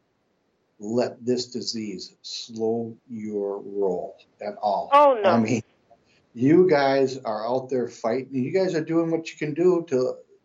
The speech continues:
Speaker 1: to do the best you can, and you guys are fighting like crazy. And it's like I said, you're not, you're not slowed down one bit. So, I mean, I,
Speaker 2: Life
Speaker 1: I
Speaker 2: is
Speaker 1: congratulate
Speaker 2: beautiful.
Speaker 1: you guys. It's unbelievable. It's really, you're,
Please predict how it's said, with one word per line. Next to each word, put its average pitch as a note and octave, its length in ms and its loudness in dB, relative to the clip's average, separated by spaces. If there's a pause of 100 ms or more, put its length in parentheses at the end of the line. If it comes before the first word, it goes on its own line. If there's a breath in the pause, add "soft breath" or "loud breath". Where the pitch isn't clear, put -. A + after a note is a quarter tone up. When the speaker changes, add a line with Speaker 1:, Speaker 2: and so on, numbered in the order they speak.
(140)
Speaker 1:
to C3 100 -8
do C#3 280 0
the C3 80 4
best C3+ 340 0
you B2 80 -12
can, C#3 320 -2
and G#2+ 200 -6
you C3+ 100 -2
guys B2+ 360 0
are F#2+ 200 -10
fighting C3 460 -4
like G2 200 -10
crazy. C3+ 500 -2
And G#2 280 -10 (680)
it's A#2+ 200 -6
like C3+ 160 2
I C#3+ 100 2
said, F3+ 420 0
you're A#2+ 220 -4
not, C3+ 440 -2
you're B2 120 -2
not C3+ 240 -2
slowed C#3 340 0
down C3+ 380 0
one C3+ 300 -2
bit. D3+ 340 0 (2500)
So, A#2+ 240 -6
I G#3 100 -6
mean, A3 180 -8
I, E3+ 120 -2
Speaker 2:
Life B3+ 200 6
Speaker 1:
I C#4+ 40 0
Speaker 2:
is C#4+ 40 -4
Speaker 1:
congratulate C4 460 0
Speaker 2:
beautiful. A#3+ 260 -2
Speaker 1:
you F3+ 60 -2
guys. - 260 -20
It's - 140 -20 (340)
unbelievable. F#2+ 440 -20 (640)
It's A2 180 -12
really, A#2+ 260 -6
you're, C#3 300 2